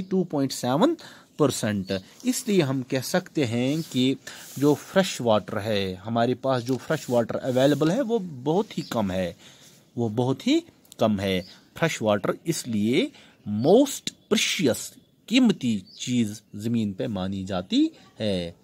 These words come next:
प्यारे बच्चों, हम ये कह सकते हैं कि वाटर जो है, फ्रेश वाटर जो है, ये most precious substance ज़मीन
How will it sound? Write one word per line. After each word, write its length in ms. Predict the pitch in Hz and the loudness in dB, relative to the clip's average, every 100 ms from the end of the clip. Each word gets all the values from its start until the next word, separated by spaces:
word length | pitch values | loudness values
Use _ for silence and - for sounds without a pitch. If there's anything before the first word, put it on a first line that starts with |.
| _ - | _ -8
प्यारे 220 | 110 123 | -4 -2
बच्चों, 400 | 110 98 - 220 320 - - - - | -4 -6 0 0 0 -8 -20 -20 -12
हम 180 | 117 127 | -4 -2
ये 160 | 143 226 | 0 0
कह 160 | - 143 | 0 -2
सकते 340 | 120 - 120 | -2 -4 -2
हैं 120 | 123 | -4
कि 140 | - 110 | -2 -2
वाटर 480 | 98 107 107 220 - - _ - | 2 2 4 2 2 -12 _ -10
जो 180 | 110 110 | -2 0
है, 300 | 101 117 170 | 2 4 2
फ्रेश 340 | - 147 - - | 2 0 0 -4
वाटर 380 | 104 117 247 254 | 0 0 2 2
जो 160 | 139 | 2
है, 260 | 113 170 339 - - - | 4 4 2 0 -20 -6
ये 100 | 127 | -2
most 540 | 123 147 233 302 - - - | 0 4 4 4 -2 -18 -6
precious 420 | 208 - - 208 - | -2 0 2 2 2
substance 520 | 110 - - 98 101 - - - - | -2 -2 -2 -2 -2 -4 -16 -20 -18
ज़मीन 380 | 101 104 110 98 | -8 -4 -2 -2